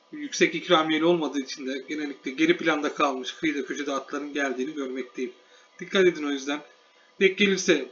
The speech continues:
buluruz. Yoksa yani büyük rakamlarla kesinlikle girmeyin derim bu, e, Gulfstream Park kış sezonu yarışlarına. Birinci koşu maiden. Kazanması gereken safkan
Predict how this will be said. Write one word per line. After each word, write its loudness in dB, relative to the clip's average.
buluruz. 0
Yoksa 2
yani -10
büyük -2
rakamlarla 0
kesinlikle -4
girmeyin 0
derim 0
bu, 2
e, -8
Gulfstream 0
Park -2
kış 0
sezonu -2
yarışlarına. -4
Birinci 2
koşu 4
maiden. 6
Kazanması 6
gereken 6
safkan 4